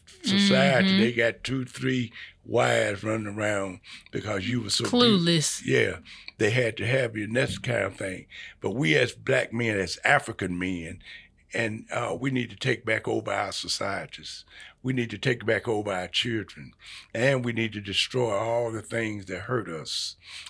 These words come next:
Speaker 1: And that, uh, the United States government hurt us, we destroy it.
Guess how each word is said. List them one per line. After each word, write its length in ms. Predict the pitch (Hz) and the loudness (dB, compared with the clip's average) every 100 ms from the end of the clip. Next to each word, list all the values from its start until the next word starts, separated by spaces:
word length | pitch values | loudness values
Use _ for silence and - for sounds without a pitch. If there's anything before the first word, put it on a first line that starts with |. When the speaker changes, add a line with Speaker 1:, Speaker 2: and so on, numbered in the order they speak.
| - | -6
Speaker 1:
And 200 | 98 104 | -4 -4
that, 200 | 101 98 | -4 -4
uh, 240 | 104 98 92 | -4 -4 -4
the 80 | 85 | -4
United 420 | 101 113 117 117 | 0 4 4 4
States 300 | - 107 87 | 2 2 0
government 400 | - 127 117 113 | 2 2 2 0
hurt 220 | 127 131 | 0 0
us, 260 | 135 135 127 120 - - 123 | 0 -4 -4 -2 -4 -6 -4
we 140 | 131 | -2
destroy 600 | 123 120 - - 131 - | 0 0 0 0 0 -2
it. 180 | - - | -4 -16